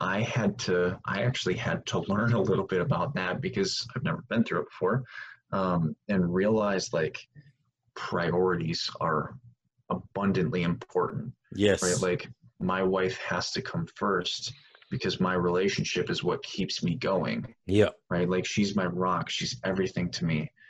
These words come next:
Speaker 1: And if, if I don't, if I don't set the time aside and be like, "Listen, TikTok followers,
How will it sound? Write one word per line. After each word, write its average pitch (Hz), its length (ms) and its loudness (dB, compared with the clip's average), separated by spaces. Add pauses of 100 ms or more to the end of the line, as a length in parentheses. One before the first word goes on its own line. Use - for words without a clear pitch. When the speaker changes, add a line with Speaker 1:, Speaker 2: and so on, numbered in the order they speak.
(280)
Speaker 1:
And 90 420 0 (200)
if, - 280 -2 (140)
if 92 120 -2 (120)
I 95 120 0
don't, 101 240 2 (460)
if - 180 -6
I 95 100 2
don't 101 200 2
set - 360 -4
the 90 120 -2
time 90 460 -2
aside 95 540 0
and 87 180 0
be 90 120 0
like, 87 360 -2 (120)
"Listen, 95 460 -2 (440)
TikTok 92 460 -2
followers, 87 640 -2